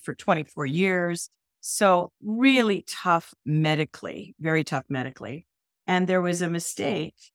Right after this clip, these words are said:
at the U C L A Transplant Center that ultimately cost her her two transplanted organs, a, an intestine and a kidney I had given her, and cost her her life. So she spent two hundred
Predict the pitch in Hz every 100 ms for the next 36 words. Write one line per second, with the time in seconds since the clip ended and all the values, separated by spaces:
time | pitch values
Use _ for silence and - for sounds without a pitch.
0 | _ - 170 - 170 170 170 - 160 156
1 | 156 143 170 170 170 - 147 - - 147
2 | 135 135 139 _ _ - 160 170 165 170
3 | 101 139 - 160 156 - 139 127 147 131
4 | 151 - 156 151 - 175 147 139 131 -
5 | _ - 156 156 131 120 143 - _ _
6 | _ - 147 135 131 - 143 139 135 147
7 | - 143 127 123 - _ 123 - 175 143
8 | 135 135 143 123 - 131 127 123 123 123
9 | _ _ _ - 139 147 131 - 117 127
10 | 127 - - - - 127 135 _ _ _
11 | - 165 - - 143 - - 185 185 170
12 | 120